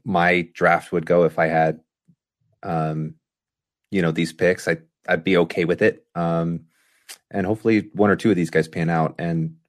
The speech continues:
maybe you got some t-, stabs in the third or fourth round that you'd probably rather take a lot of shots on than only one specific shot on a, on kind of like a call your shot guy this year.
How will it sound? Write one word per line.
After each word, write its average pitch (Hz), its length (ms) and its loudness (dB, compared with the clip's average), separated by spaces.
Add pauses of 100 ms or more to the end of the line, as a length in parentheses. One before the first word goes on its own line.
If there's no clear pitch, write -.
(320)
maybe 85 220 -6
you 82 40 0
got 80 120 -2
some 80 160 -12
t-, - 160 -4
stabs 80 420 -4
in 78 80 -8
the 78 80 -6
third 78 220 0
or 73 80 0
fourth 78 320 0
round 76 260 -4
that 78 160 -2
you'd 80 220 -4 (720)
probably 87 440 4
rather 85 540 6
take 80 520 -4 (360)
a 87 60 2
lot 90 260 6
of 85 120 2
shots 82 360 -2
on 78 220 -2
than 80 160 -4
only 80 160 -4
one 80 300 -4
specific 80 560 -12
shot 76 260 -2
on 73 140 -6
a, 78 160 -10
on 78 180 -8
kind - 220 -10
of 76 80 -8
like 76 120 -6
a 78 60 -12
call 80 240 -2
your 76 100 -4
shot - 300 -6
guy - 160 -6
this - 260 -12
year. - 240 -10